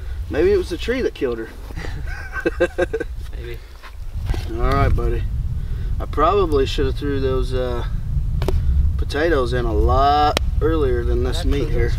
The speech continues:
Speaker 2: fairly far.
Speaker 1: What?
Speaker 2: This goes fairly far for
Speaker 1: Oh,
Speaker 2: being
Speaker 1: that
Speaker 2: a
Speaker 1: flashlight?
Speaker 2: Yeah.
Speaker 1: Yep.
Speaker 2: For two dollars and fifty cents.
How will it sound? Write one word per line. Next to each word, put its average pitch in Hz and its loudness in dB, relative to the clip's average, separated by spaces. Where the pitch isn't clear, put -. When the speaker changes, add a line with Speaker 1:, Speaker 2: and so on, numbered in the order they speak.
Speaker 2:
fairly 135 0
far. 143 2
Speaker 1:
What? 147 4
Speaker 2:
This - 6
goes - 8
fairly - 6
far - 6
for - 4
Speaker 1:
Oh, 147 6
Speaker 2:
being - 6
Speaker 1:
that - 6
Speaker 2:
a - 6
Speaker 1:
flashlight? 151 6
Speaker 2:
Yeah. 139 2
Speaker 1:
Yep. 120 0
Speaker 2:
For 135 -8
two - -10
dollars 139 -6
and 127 -16
fifty 139 -12
cents. 156 -16